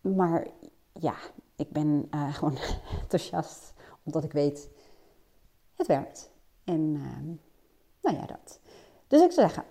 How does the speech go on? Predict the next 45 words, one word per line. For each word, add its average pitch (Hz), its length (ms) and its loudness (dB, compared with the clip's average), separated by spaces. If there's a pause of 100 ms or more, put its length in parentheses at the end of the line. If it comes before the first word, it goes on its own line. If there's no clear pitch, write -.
mocht 427 300 6
je 453 140 6
vragen 480 320 4
hebben, 147 360 2
dat 240 120 2
je 254 60 8
denkt, 247 260 4
"Dit 311 140 6
is 294 100 4
wel 190 160 4
wat 165 180 4
voor 135 180 -4
mij, 254 680 6
of 151 120 -6
voor 139 180 -6
ons - 180 -4
bedrijf, 254 720 2
of - 80 -4
voor 147 160 -2
de - 100 -2
organisatie, 262 1120 6 (580)
ehm, 165 1000 4 (460)
en 170 140 0
ik 156 80 0
heb 151 100 -4
daar 165 160 0
vragen 262 480 2
over, 233 640 4
of 202 120 -4
ik 220 100 -2
wil 285 100 0
gewoon 175 240 0
even 151 200 0
rondkijken, 254 1120 8 (600)
of, 165 480 -4
eh, 165 120 -6
nou, 143 400 -8
ik 123 80 -16
wil - 140 -8
gewoon 240 220 2
even 277 140 0
kennis 339 300 8
maken 269 540 8
met, 233 220 4
ja, 226 160 0